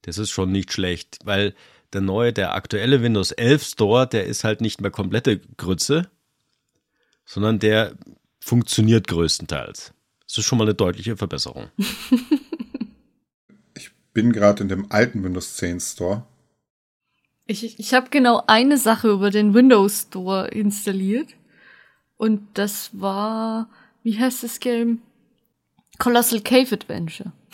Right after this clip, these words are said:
Speaker 3: <laughs> Das hat funktioniert. <laughs>
Speaker 1: Naja, also, aber an sich, der Store ist halt,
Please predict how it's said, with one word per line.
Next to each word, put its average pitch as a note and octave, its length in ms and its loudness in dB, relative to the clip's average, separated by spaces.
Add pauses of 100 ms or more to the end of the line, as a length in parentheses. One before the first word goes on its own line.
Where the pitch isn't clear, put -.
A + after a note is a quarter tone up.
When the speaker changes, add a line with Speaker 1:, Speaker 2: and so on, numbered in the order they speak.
(180)
Speaker 3:
<laughs> B3 100 6 (1000)
Das - 240 -2
hat D#4 140 0
funktioniert. A3+ 840 -6 (560)
<laughs> D#4+ 120 4 (1600)
Speaker 1:
Naja, C3 180 4
also, C3+ 160 2
aber B2+ 180 2
an B2 140 4
sich, C3+ 200 4
der A#2+ 120 6
Store G#2+ 300 2
ist G#2 140 0
halt, G2+ 220 0